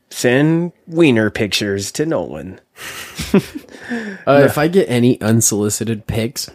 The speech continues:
Speaker 2: that I did not ask for, <laughs>
Speaker 1: I'm definitely not gonna save 'em. I'm gonna be so mad.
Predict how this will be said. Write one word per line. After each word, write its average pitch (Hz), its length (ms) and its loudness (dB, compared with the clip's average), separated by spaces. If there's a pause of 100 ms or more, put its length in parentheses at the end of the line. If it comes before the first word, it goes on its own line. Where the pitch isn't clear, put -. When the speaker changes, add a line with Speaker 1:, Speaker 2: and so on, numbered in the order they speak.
Speaker 2:
that 110 120 -4
I 107 120 0
did 104 180 -2
not 101 420 -2
ask 113 360 -4
for, 151 360 -2 (140)
<laughs> - 140 0
Speaker 1:
I'm 170 320 0
definitely 170 260 4
not 180 220 4
gonna 214 160 -2
save 147 360 -2
'em. 113 300 -6 (360)
I'm 254 120 4
gonna 214 140 0
be 143 80 -8
so - 320 0
mad. 139 480 -6